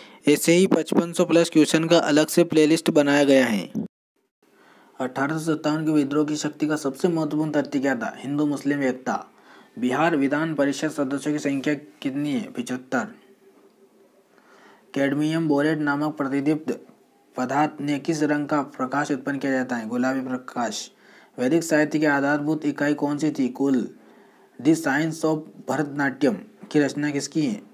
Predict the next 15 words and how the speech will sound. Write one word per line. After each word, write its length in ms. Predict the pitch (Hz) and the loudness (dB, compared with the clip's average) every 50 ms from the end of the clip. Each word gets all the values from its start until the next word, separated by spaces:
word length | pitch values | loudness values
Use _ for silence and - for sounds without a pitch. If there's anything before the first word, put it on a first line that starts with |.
| _ _ _ _ - | _ _ _ _ -20
सरोजा 540 | - - - - 135 143 147 143 147 156 156 | -18 -12 -6 -4 -2 0 0 0 0 0 0
वैद्यनाथन। 920 | 143 131 135 131 131 139 135 135 131 127 110 - - 131 127 110 101 - - - _ _ - - - - - - _ _ _ _ _ _ - - | 2 0 0 -2 -2 -2 -4 -2 -2 -4 -4 -6 -6 -6 -4 -4 -4 -8 -10 -20 _ _ -20 -20 -20 -20 -20 -20 _ _ _ _ _ _ -10 -6
कृष्णा 360 | 139 131 127 139 156 160 160 | -6 -6 -4 -2 -2 0 0
डेल्टा 360 | 156 151 147 147 143 151 151 | 2 2 2 2 2 0 0
से 140 | 147 165 151 | 0 0 0
गोदावरी 400 | 139 139 135 139 139 147 156 151 | 0 0 0 2 2 2 2 2
डेल्टा 340 | 151 147 143 139 139 151 147 | 2 4 2 2 2 0 -2
तक 280 | 143 - 151 151 - | -2 -4 -6 -6 -4
का 160 | - 156 151 147 139 - - 101 - - - - | -4 -4 -4 -4 -4 -8 -16 -18 -18 -18 -10 -6
तट 180 | 147 143 139 - | -4 -4 -4 -2
क्या 160 | - 156 156 | -2 -2 0
कहलाता 400 | 147 143 139 135 135 131 131 127 | 0 0 0 2 0 0 0 -2
है? 140 | 117 104 101 | -4 -4 -6
गोलकुंडा 580 | 117 131 139 139 131 139 139 - 277 285 285 | -4 -2 -2 -2 -2 -4 -4 -2 -2 -2 -2
तट। 360 | 262 - 131 - - - - | -2 -2 -4 -4 -4 -6 -12